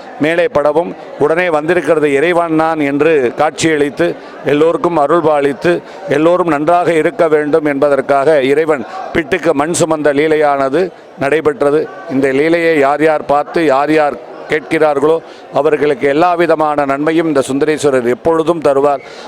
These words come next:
ஆண்டாண்டு இதே மாதிரி இந்த லீலையானது பழம்பெரும்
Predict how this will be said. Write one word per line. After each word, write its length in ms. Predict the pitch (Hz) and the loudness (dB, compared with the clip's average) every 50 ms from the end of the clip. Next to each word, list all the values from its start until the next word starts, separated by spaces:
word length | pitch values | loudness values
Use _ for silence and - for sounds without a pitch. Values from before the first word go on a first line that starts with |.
| - - - | -12 -6 -2
ஆண்டாண்டு 560 | 139 156 175 196 190 180 190 185 190 190 190 | -2 0 0 0 0 0 0 0 0 0 0
இதே 320 | 185 160 151 170 180 180 | 0 2 2 2 2 0
மாதிரி 460 | 175 175 165 165 160 160 151 131 104 - - - - - - | 0 0 0 2 2 2 2 0 -2 -4 -8 -14 -14 -10 -6
இந்த 220 | - 151 156 151 143 | -4 -2 0 0 2
லீலையானது 800 | 147 165 175 180 180 175 165 160 156 156 156 156 156 185 196 185 - - - | 2 0 0 0 0 2 0 0 0 0 0 0 0 0 0 -2 -4 -4 -2
பழம்பெரும் 720 | 135 151 175 185 185 190 190 185 180 175 170 156 135 | 0 0 0 0 0 0 0 0 0 0 0 -2 -4